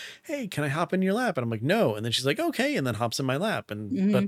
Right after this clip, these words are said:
Speaker 1: pulls herself up, and I'm like,
Speaker 2: Yeah.
Speaker 1: "Oh." So, yeah. Totally not meaning to, but yeah.
Speaker 2: Yeah, they don't mean it. You can tell when they mean it.
Speaker 1: Oh, definitely.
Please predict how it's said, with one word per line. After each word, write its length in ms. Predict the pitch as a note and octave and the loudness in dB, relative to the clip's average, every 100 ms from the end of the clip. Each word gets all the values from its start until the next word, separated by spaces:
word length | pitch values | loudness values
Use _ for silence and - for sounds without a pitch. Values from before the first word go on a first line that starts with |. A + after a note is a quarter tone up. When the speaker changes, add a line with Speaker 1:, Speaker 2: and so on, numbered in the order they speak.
| - - | -2 -2
Speaker 1:
pulls 260 | - B2 | 2 2
herself 340 | A#2+ A#2 E3 F#3 | 2 0 0 0
up, 280 | F#3+ A#2+ | -2 -4
and 100 | A2 | -12
I'm 60 | A2+ | -8
like, 160 | C3+ F3 | -8 4
Speaker 2:
Yeah. 400 | G#3+ G#3+ F#3+ F#3 | 10 12 12 10
Speaker 1:
"Oh." 140 | B2 A2+ - - - - - | 6 -4 -14 -20 -20 -20 -8
So, 360 | - G#2+ G#2 G2+ _ - | -4 -4 -4 -10 _ -6
yeah. 260 | G#2 D#2 - _ _ _ _ - | -4 -4 -12 _ _ _ _ 2
Totally 260 | F3 F3+ D3 | 8 10 8
not 160 | B2+ | 6
meaning 280 | A2 G2+ F#2+ | -2 -6 -6
to, 180 | - G2+ | -4 -4
but 220 | F#2 F#2 - _ - F2+ | -4 -8 -10 _ -18 -14
yeah. 160 | F2 - - | -12 -6 6
Speaker 2:
Yeah, 240 | B3+ A#3 | 8 10
they 120 | B3 G4+ | 10 10
don't 200 | A3+ F#3+ | 8 6
mean 220 | F3+ F3 | 4 4
it. 300 | F3 E3+ - - - | 2 0 -6 -12 8
You 120 | D4 | 12
can 140 | F#4+ D4 | 12 12
tell 240 | C4 C4 | 12 12
when 100 | A#3 | 12
they 120 | E3+ E3+ | 8 6
mean 240 | E3+ E3+ | 4 4
it. 180 | D3+ D3 - - | 2 0 -8 4
Speaker 1:
Oh, 480 | D#3 D3 C#3 B2 G2+ | 10 12 12 8 4
definitely. 460 | G#2 F#2+ G2+ E2+ | -2 -4 -6 -10